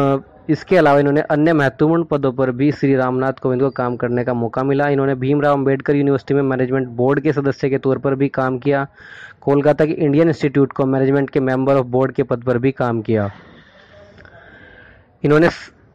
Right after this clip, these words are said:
समाज के पिछले तबकों के लिए बहुत काम किया। मुख्य तौर पर ये अनुसूचित जाति, जनजाति, अल्पसंख्यक महिलाओं के लिए अपने कॉलेजों के दिनों से ही काम करना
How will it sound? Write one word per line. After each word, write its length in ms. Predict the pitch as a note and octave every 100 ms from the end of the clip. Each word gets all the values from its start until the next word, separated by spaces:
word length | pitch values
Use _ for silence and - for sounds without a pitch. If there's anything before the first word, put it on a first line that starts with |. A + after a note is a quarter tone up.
| _
समाज 360 | - C#3+ D#3+ D3+
के 140 | C#3+
पिछले 320 | B2+ D3 E3
तबकों 380 | D#3+ D3+ C3 E3
के 160 | C#3 D3
लिए 220 | C3+ D3
बहुत 380 | C3+ B2+ D3+ D3+
काम 260 | C#3+ C3+
किया। 120 | C3 C#3+
मुख्य 300 | D3 - D#3
तौर 200 | C#3+ B2+
पर 160 | C#3
ये 400 | C3+ C#3 C#3+ - - - _ _ _ _ _ - -
अनुसूचित 480 | D3 D3 D3+ D#3 D#3+
जाति, 420 | C#3 C#3 C3 C#3+
जनजाति, 480 | C3+ C3+ C3+ C3 C#3+
अल्पसंख्यक 440 | C#3+ B2+ C#3 C3+ C#3+
महिलाओं 400 | B2+ B2+ C3+ B2+
के 140 | C3+
लिए 140 | C3
अपने 260 | C#3 C#3+ C#3+
कॉलेजों 420 | - C3+ C3+ C#3
के 140 | C3+ C#3
दिनों 300 | C3 C3+ C3+
से 120 | C3+
ही 80 | C#3
काम 300 | C#3 C3 B2+
करना 480 | B2+ B2+ C3 C#3